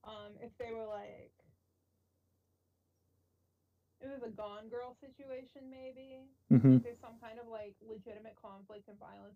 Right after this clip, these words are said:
Speaker 1: between them. Or
Speaker 2: Yeah.
Speaker 1: maybe they're, like, both secretly, um, you know, secret agents for the opposite sides and
Speaker 2: Oh, like a Mister and
Speaker 1: And
Speaker 2: Missus
Speaker 1: then
Speaker 2: Smith?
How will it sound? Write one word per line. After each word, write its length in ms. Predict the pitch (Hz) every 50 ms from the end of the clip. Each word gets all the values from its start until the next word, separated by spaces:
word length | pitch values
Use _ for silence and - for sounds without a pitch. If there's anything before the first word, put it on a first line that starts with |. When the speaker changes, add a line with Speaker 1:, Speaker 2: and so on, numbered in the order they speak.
| - 233
Speaker 1:
between 300 | 226 _ - 220 - - - 214
them. 200 | 214 220 - - - - _ _ _ _ - -
Or 40 | - 120
Speaker 2:
Yeah. 60 | 104 -
Speaker 1:
maybe 140 | - -
they're, 180 | - 277 294 294
like, 160 | - - - - 220
both 240 | 214 208 214 214 208 - - _ -
secretly, 580 | 214 214 - - 208 196 202 202 196 196 196 196 196
um, 160 | 214 220 - - -
you 100 | - 226
know, 120 | 196 190 - - - _ _ _ _ _ _ -
secret 380 | - - 262 226 - 226 208
agents 380 | 202 196 196 196 202 208 220 -
for 160 | - 226 202 190
the 120 | 190 202
opposite 420 | 196 196 190 196 214 190 - 202 - _
sides 600 | - 220 196 190 190 190 190 190 196 202 196 196 -
and 140 | 190 185 202 202 190 _ _ _ _ _ _ _ - _ _ _ _ _ _ _ _ _ _ - -
Speaker 2:
Oh, 260 | 208 226 233 202 156
like 280 | 131 123 139 151 147 156
a 100 | 147 139
Mister 380 | 139 143 156 156 156 - 156 151
and 80 | 147
Speaker 1:
And 40 | 139
Speaker 2:
Missus 180 | 139 135 117 -
Speaker 1:
then 100 | 127 117
Speaker 2:
Smith? 580 | - - - 135 135 156 170 160 - - -